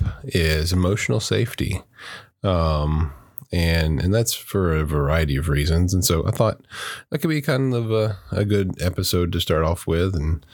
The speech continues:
set some of the baselines of things that, you know, are important there, uh, at least for me. And I would absolutely love to hear,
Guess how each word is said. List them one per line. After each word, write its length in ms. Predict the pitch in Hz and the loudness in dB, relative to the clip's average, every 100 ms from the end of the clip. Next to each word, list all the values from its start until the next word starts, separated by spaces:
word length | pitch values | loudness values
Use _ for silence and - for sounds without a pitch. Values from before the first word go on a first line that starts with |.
| - - - - | -12 -12 -10 -2
set 260 | - - | 0 2
some 160 | 104 95 | 0 0
of 80 | 85 | 2
the 60 | |
baselines 640 | 80 90 - 85 82 87 | 2 2 2 2 2 2
of 140 | 82 87 | 2 2
things 340 | 92 87 85 | 2 2 2
that, 200 | 85 73 82 76 - - - - | 2 0 -2 -8 -10 -16 -10 -2
you 160 | 92 | 0
know, 140 | 78 78 | 2 2
are 100 | 82 | 0
important 440 | 85 98 80 78 | 0 0 0 0
there, 320 | 80 78 71 - - - - _ - | 2 2 -2 -6 -18 -16 -18 _ -2
uh, 240 | 82 78 | 0 0
at 80 | 95 | 0
least 180 | 127 131 | 0 -2
for 140 | - | -2
me. 340 | 107 104 92 95 | 0 0 0 0
And 100 | 85 | 0
I 60 | 85 | 2
would 300 | 87 - - | 0 0 0
absolutely 580 | 87 - 92 78 85 | 0 2 2 2 2
love 560 | 85 90 90 92 80 76 | 2 0 2 2 0 -2
to 120 | 85 | 0
hear, 460 | 90 85 78 78 | 2 2 2 0